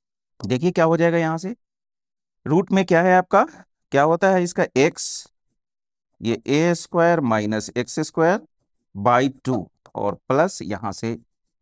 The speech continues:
ये आपका हो जाता है sine inverse और x by a, और कहाँ से कहाँ, और ए स्क्वायर बाई टू भी होता है, ज़ीरो to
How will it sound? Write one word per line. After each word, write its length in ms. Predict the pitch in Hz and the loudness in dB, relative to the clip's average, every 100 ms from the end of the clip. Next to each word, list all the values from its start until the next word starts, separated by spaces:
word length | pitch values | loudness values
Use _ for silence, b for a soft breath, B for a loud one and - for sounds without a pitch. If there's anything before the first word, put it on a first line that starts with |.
| - | -6
ये 80 | 104 | -6
आपका 300 | 95 - 101 | -6 -4 -4
हो 180 | 98 | -2
जाता 340 | 101 101 - 104 | -4 -6 -6 -8
है 120 | 110 | -8
sine 360 | 101 117 143 156 | -6 -4 -2 -4
inverse 440 | 165 156 165 180 - | -6 -4 -4 -6 -8
और 220 | 104 107 - | -6 -6 -8
x 220 | 98 - | -14 -12
by 240 | 98 101 104 - | -10 -8 -8 -6
a, 260 | 120 147 240 - _ _ _ _ _ _ _ _ | -2 -2 -2 -8 _ _ _ _ _ _ _ _
और 180 | - 110 - | -12 -10 -4
कहाँ 220 | 123 151 | -4 -4
से 120 | 151 | -6
कहाँ, 320 | 147 156 185 269 _ _ _ _ _ _ _ _ _ _ _ _ _ _ _ _ _ - | -4 -4 -4 -8 _ _ _ _ _ _ _ _ _ _ _ _ _ _ _ _ _ -4
और 160 | 120 123 | -2 0
ए 320 | 127 139 131 | 0 2 2
स्क्वायर 300 | - 113 110 | 0 0 2
बाई 220 | 123 185 294 _ - | 2 0 -4 _ -6
टू 160 | 131 | -4
भी 160 | 104 98 | -4 -6
होता 320 | - - 107 | -8 -6 -6
है, 200 | 151 269 - _ _ _ _ - | -4 -8 -16 _ _ _ _ -12
ज़ीरो 340 | 92 110 107 | -6 -4 -4
to 140 | 95 | -2